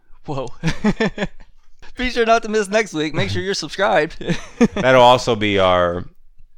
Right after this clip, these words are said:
Speaker 2: SummerSlam reaction. So that's a big episode next week. So make sure you guys are subscribed.
Speaker 1: Ooh, forgot to tell you. <laughs>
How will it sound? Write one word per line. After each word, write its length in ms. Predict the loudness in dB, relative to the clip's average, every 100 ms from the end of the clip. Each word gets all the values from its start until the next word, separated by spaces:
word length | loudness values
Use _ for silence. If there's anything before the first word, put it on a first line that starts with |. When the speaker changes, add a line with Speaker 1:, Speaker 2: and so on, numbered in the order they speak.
| -20 -14
Speaker 2:
SummerSlam 1200 | -2 2 2 0 -2 0 0 0 -2 -4 -8 -16 _
reaction. 600 | -8 -4 -4 -6 -10 -14
So 120 | -12
that's 220 | -12 -12 -10
a 60 |
big 140 | -8 -6
episode 380 | -8 -12 -16 -16
next 240 | -16 -18
week. 160 | -20 -20
So 220 | -16 -14
make 200 | -10 -10
sure 140 | -10 -14
you 60 | -14
guys 140 | -12
are 140 | -12 -14
subscribed. 540 | -18 -20 -20 -20 -20 _ _ -20
Speaker 1:
Ooh, 280 | -18 -16 -18
forgot 300 | -18 -18 -18
to 60 |
tell 220 | -16 -14 -14
you. 200 | -6
<laughs> 40 | -4